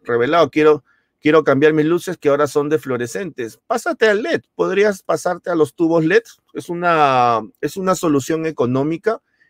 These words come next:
y bastante viable. Yo sigo con las mesas de fluorescentes,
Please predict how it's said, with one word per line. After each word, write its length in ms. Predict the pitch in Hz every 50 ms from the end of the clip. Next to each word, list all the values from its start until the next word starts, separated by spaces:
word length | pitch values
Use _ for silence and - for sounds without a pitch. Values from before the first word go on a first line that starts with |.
| _ _
y 100 | - 139
bastante 640 | 139 139 131 - - 180 185 180 - - 185 180
viable. 520 | 160 156 165 185 196 180 143 117 107 110 127 _ _ _ _ _ _ _ _ _ -
Yo 160 | - - 359
sigo 320 | 269 - 269 247 233 214 180
con 160 | 202 185 170
las 100 | 156 147
mesas 340 | 143 151 156 143 175 160 160
de 100 | 160 147
fluorescentes, 880 | - 135 127 123 117 113 - - 127 120 120 117 - 160 208 -